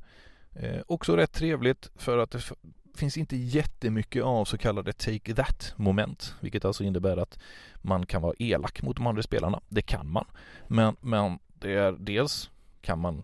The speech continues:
inte vara det, för man kan välja om man vill ta någons grejer till exempel.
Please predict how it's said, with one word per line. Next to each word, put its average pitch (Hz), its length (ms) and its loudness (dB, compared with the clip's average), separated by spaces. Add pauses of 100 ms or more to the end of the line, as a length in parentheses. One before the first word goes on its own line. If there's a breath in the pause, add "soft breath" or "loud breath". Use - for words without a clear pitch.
(200)
inte 95 380 -2
vara 78 140 4
det, - 120 0
för - 120 -4
man 98 120 -2
kan 90 120 -4
välja 90 360 2 (400)
om 131 180 -6
man 131 120 0
vill 131 120 2
ta 135 240 2
någons 135 360 0
grejer 135 420 0
till 139 160 -2
exempel. 139 380 -2